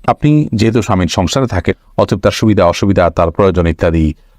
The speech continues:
আহ, বিষয় থাকতে পারে, সেই কারণে তাকে আপনি বলে যাবেন। কিন্তু স্বামী আপনাকে আপনার বাবার বাড়ি যাওয়া থেকে, আহ, বঞ্চিত করে রাখবেন, যেতে দিবেন না, আটকে রাখবেন এবং তার খেয়াল খুশি মতো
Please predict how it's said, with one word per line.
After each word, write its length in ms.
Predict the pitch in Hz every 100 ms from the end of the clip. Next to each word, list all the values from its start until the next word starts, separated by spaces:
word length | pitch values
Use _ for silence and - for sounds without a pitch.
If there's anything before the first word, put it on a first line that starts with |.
| _
আহ, 760 | 80 80 76 76 73 73 73 -
বিষয় 420 | 98 95 - 113
থাকতে 260 | 120 - 98
পারে, 200 | 82 85
সেই 260 | - 135
কারণে 380 | 131 104 139 160
তাকে 240 | 113 95
আপনি 200 | 92 95
বলে 200 | 82 78
যাবেন। 240 | 78 98 98
কিন্তু 300 | - 156 196
স্বামী 300 | - 143 156
আপনাকে 460 | 131 - 120 -
আপনার 260 | 117 110 107
বাবার 220 | 92 92
বাড়ি 180 | 87 90
যাওয়া 220 | 87 101
থেকে, 520 | - 107 113 110 107 - _ _ _
আহ, 180 | 85 82
বঞ্চিত 400 | 78 104 113 120
করে 180 | 120 110
রাখবেন, 400 | 95 87 98 95
যেতে 220 | 92 95
দিবেন 280 | 90 98 98
না, 200 | 98 92
আটকে 360 | 90 92 - 98
রাখবেন 520 | 90 85 92 90 90 - _ _ _ -
এবং 300 | 90 90 85
তার 180 | 95
খেয়াল 220 | - 120 107
খুশি 220 | 110 104
মতো 420 | 98 98 92